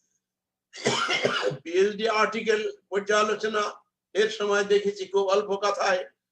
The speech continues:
সুন্দর মন্তব্য করতেন। আমরা কুষ্টিয়াতে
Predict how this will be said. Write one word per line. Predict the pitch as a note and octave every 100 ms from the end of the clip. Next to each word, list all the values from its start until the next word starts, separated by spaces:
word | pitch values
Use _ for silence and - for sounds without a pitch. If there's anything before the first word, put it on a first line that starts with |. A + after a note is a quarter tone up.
| _
সুন্দর | - G3+ G3+ G3+
মন্তব্য | F#3+ F#3 - F#3+ F#3
করতেন। | - E3+ - A#2+ - _ _ _ _ _ _ _ _ _ _ _ _ _ _ _ _ _ _ _ _ -
আমরা | D#3+ G3 G3+ G3 F#3 - _ _ _ _ _ _ _ _ _ _ _ _ _ - G3+ - - -
কুষ্টিয়াতে | F#3 F3 G#3 A3 G#3+ G#3+